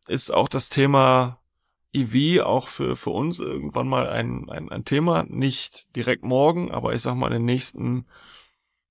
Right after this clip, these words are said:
Jahren kann das durchaus ein Thema werden. Nicht, dass wir jetzt, äh, komplett das, das, das Ganze umbauen, aber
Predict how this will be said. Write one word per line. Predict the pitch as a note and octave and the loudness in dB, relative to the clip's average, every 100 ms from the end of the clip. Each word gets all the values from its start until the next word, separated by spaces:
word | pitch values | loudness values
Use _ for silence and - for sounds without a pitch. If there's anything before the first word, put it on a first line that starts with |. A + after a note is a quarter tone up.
| _ | _
Jahren | A#2 G#2+ A2+ D3+ C#3+ | 0 4 4 4 0
kann | C#3 C3 | 0 0
das | B2+ | 0
durchaus | - C3+ - B2 A#2 | 0 -2 2 0 -2
ein | |
Thema | - C3 B2+ G#2+ | -4 -2 -2 0
werden. | G#2+ C#3 B2+ | 0 0 -2
Nicht, | B2 B2 | -2 -4
dass | A#2 | -4
wir | A2 | -2
jetzt, | A2+ A2+ - - | -2 -2 -8 -6
äh, | - A2+ A#2 | -4 -4 -4
komplett | - C3 - C3 C3+ - - - - _ _ _ _ | -2 -2 2 0 0 -4 -10 -12 -16 _ _ _ _
das, | - A#2 - - - - | -8 -6 -6 -6 -10 -8
das, | - - | -6 -6
das | - - | -6 -2
Ganze | B2 B2 - | -2 -2 -2
umbauen, | B2 C#3 C#3+ E3 G#3 - _ - | -2 2 4 4 2 -2 _ -6
aber | C3 C3 C3+ C3+ C3 | 0 4 4 4 0